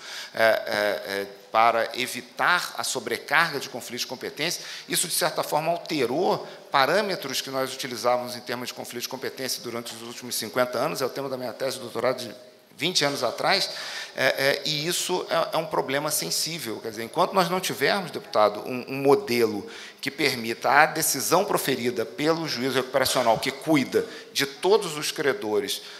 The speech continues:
é, prevalecer no que diz respeito aos ativos da empresa, a gente vai ter, é, é, dificuldade e vai sobrecarregar, é, o Superior Tribunal de Justiça de Trabalho, que a rigor não deveria. Quer dizer, se, é, é, o Superior Tribunal de Justiça diz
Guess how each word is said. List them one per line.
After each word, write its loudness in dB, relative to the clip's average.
é, 4
prevalecer 4
no -2
que -6
diz 0
respeito -2
aos -2
ativos 0
da -2
empresa, -2
a 0
gente 2
vai 2
ter, -4
é, -6
é, -2
dificuldade 4
e 2
vai 10
sobrecarregar, 4
é, 0
o -10
Superior -2
Tribunal -4
de -6
Justiça -4
de -10
Trabalho, 4
que 4
a 10
rigor 2
não -4
deveria. 2
Quer -10
dizer, -8
se, -4
é, 0
é, 2
o -2
Superior 4
Tribunal -2
de 0
Justiça 2
diz -4